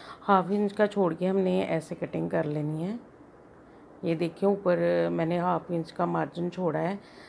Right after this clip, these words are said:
सिलाई के लिए, और मैंने ऐसे cut कर लिया। अब हमने क्या करना है, ये, अ, back नेक, अ, की जो बटन पट्टी होती है वो हमने cut कर लिया। अब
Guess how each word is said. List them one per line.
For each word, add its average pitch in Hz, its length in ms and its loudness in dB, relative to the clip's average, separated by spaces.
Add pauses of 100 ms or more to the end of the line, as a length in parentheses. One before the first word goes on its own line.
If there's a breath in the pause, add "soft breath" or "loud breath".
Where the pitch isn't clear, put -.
(220 loud breath)
सिलाई 165 220 2
के 160 160 -6
लिए, 175 180 0
और 208 120 0
मैंने 170 260 0
ऐसे 160 200 -6
cut - 240 -6
कर 175 180 -4
लिया। 160 240 -2
अब 185 120 -4
हमने 180 240 0
क्या 180 200 0
करना 175 280 -2
है, 185 200 2
ये, 190 320 2
अ, 185 40 -4 (800 loud breath)
back 165 360 4
नेक, 180 180 2
अ, 175 840 2
की 180 120 -4
जो 180 280 2
बटन 180 320 -2
पट्टी 190 300 -2
होती 196 300 0
है 175 60 2
वो 175 240 0
हमने 170 300 0
cut 165 260 -4
कर 175 180 -4
लिया। 165 260 -2
अब 185 200 -6